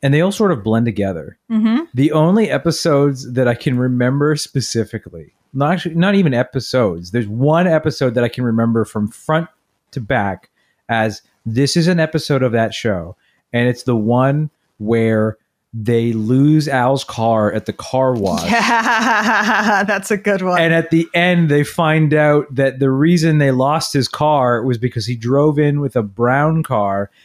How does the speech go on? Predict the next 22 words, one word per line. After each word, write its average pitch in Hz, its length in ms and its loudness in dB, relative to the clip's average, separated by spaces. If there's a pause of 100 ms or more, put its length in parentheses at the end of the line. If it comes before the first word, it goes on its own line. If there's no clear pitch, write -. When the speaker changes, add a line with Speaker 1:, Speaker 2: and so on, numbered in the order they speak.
(160)
Speaker 1:
and 131 100 0
it 127 60 2
had 131 140 0
been 117 160 -2
so 139 260 0
long 139 380 2
since 131 300 -4
they'd 120 220 -2
washed 120 480 -2
it 113 120 -6
last 107 420 -2
that 101 140 -12
they 104 100 -4
forgot 107 480 -6
that 123 100 -2
it 117 120 -8
was 110 160 -14
red. 90 400 -14 (140)
Speaker 2:
Yep. 208 200 -4 (160)
Speaker 1:
<laughs> 135 120 -6 (160)
Yeah. 120 140 -4 (180)
Speaker 2:
Yeah. 202 240 -2